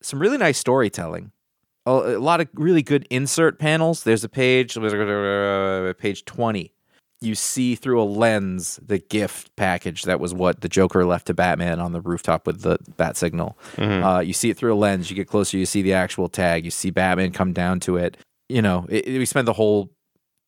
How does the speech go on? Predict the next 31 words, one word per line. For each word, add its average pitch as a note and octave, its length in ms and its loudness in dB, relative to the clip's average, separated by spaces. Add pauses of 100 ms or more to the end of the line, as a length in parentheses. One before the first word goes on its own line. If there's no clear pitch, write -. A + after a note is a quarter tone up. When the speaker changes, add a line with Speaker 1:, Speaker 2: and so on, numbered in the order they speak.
(300)
Speaker 1:
the A2 140 2
whole G2+ 260 2
page G2 320 -2
sort F#2+ 220 -2
of E2+ 80 -6
going F2+ 300 -2
further F2+ 360 0
into F2+ 300 0
this E2 180 -4
box. - 520 -6 (300)
You - 100 0
know, - 60 2
Speaker 2:
Yes. A#2+ 80 -8
Speaker 1:
which D#3 160 -10
isn't D4 200 0
a C4+ 60 2
big G#3 160 -2
deal, C4+ 140 -2
but E3 120 2
I D3 60 2
think A#3+ 180 -6
from C4+ 140 -6
a F#3 40 0
storytelling D#3+ 500 -6
standpoint, G#2+ 480 -8
from A#2 180 -12
a A2 160 -2 (300)
comic D3+ 300 -2
book E3+ 140 -4
page C3 260 0
construction, B2 580 -6